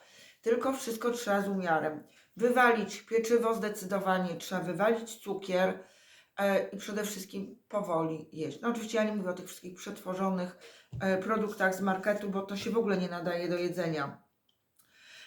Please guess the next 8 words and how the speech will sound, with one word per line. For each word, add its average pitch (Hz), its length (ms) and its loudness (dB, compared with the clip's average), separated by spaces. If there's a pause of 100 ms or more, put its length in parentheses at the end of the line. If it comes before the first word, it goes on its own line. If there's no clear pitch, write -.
(180)
E, 190 480 6 (120)
i, 240 460 4
e, 214 320 4
powiem 320 400 2
Wam, 269 300 4
że 233 500 4
ja 240 300 6
kuracji 214 880 0